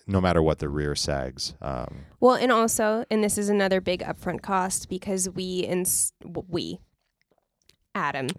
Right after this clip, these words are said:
Speaker 1: You can say we.
Speaker 2: installed <laughs>
Speaker 1: The, the
Speaker 2: drawer
Speaker 1: royal we.
Speaker 2: system. It is the royal we. The drawer system in the back.
Speaker 1: Yeah, and I, this is one of those decisions that I, I wasn't thinking about weight at this point.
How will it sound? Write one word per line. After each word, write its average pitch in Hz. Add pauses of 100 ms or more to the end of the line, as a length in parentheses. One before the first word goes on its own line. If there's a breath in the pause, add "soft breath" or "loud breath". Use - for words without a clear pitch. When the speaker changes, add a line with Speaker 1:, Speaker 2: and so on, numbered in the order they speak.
Speaker 1:
You 101
can 147
say 175
we. 139
Speaker 2:
installed -
<laughs> -
Speaker 1:
The, 277
the -
Speaker 2:
drawer 92 (100)
Speaker 1:
royal 85
we. -
Speaker 2:
system. 165 (400 loud breath)
It 214
is 214
the 208
royal 165
we. - (380 loud breath)
The 214
drawer 208
system 185
in 165
the -
back. - (100)
Speaker 1:
Yeah, 95
and 104
I, 104
this 127
is 123
one 110
of 101
those 92
decisions 85
that 76 (360)
I, 92 (100)
I 110
wasn't 110
thinking 98
about 87
weight 85
at 92
this -
point. 104